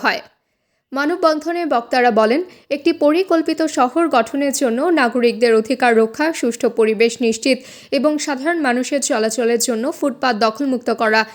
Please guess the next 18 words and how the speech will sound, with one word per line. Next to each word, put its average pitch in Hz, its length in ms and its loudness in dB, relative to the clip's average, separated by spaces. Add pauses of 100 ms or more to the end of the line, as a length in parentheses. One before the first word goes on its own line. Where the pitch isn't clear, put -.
(280)
এখন 262 180 -4 (140)
সময়ের 262 420 0
দাবি। 185 220 -4 (420)
তারা 233 280 -8
বলেন, 233 200 0 (380)
সাভারে 339 360 0 (180)
অপরিকল্পিতভাবে 294 1000 0 (140)
গড়ে 240 240 6
ওঠা 233 260 -2
দোকানপাট, 226 500 0 (120)
সড়কের 294 440 0
উপর 269 140 4 (140)
অবৈধ 220 260 2 (180)
পার্কিং 226 340 4 (360)
ও - 20 8 (100)
ময়লা 269 320 2
আবর্জনার 262 480 -2 (140)
স্তূপ 311 200 -2